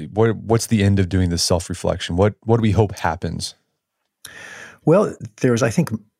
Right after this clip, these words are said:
Speaker 2: a variety of different purposes. And I'd say that probably one of the most practical is trying to make a shift. And I talk about this when I try to introduce people to Japanese psychology in a concise way, that there's three shifts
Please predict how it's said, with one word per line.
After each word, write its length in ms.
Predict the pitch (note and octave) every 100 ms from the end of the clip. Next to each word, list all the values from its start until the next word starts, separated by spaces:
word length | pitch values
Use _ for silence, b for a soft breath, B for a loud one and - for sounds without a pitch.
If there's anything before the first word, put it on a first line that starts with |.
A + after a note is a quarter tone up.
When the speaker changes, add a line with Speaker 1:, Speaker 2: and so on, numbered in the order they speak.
| -
Speaker 2:
a 60 |
variety 480 | G#2 A2+ A#2+ C3 B2+
of 100 | G2
different 300 | G2+ - -
purposes. 640 | - F#2+ - - F#2 - -
And 420 | A2+ A2 G2+ G2+ - -
I'd 180 | A2 G2+
say 200 | - A2
that 300 | G2+ F#2+ - B B B
probably 360 | - F3+ C3+ A2+
one 220 | G#2+ A2+
of 120 | G#2+
the 120 | G#2
most 400 | G2+ G2 - - -
practical 800 | - B2+ B2+ - - - F#2+ A2 _ -
is 520 | A#2+ A2 G2+ G2+ - - -
trying 320 | - C3+ B2+
to 100 | A#2
make 180 | A#2 G#2+
a 60 |
shift. 460 | G2+ - D3 F2+ -
And 100 | A2
I 80 | G2+
talk 260 | - A#2+
about 280 | A2+ G#2 F#2
this 280 | G2 - -
when 140 | G2+
I 140 | F#2+ F#2+
try 380 | - - G2+ G2
to 380 | - G2+ G2 - B B B
introduce 400 | A2+ A2+ G2+ F#2+
people 320 | - G2+ F#2+
to 180 | F2+ G2
Japanese 540 | E2+ G2 - G2+ F#2
psychology 520 | - F2+ - F#2+ F#2 G2
in 120 | F#2+
a 40 |
concise 540 | - F#2+ - G2+ F2+ -
way, 160 | F#2
that 160 | - -
there's 220 | F2+ -
three 180 | - A2+
shifts 480 | - - E2+ -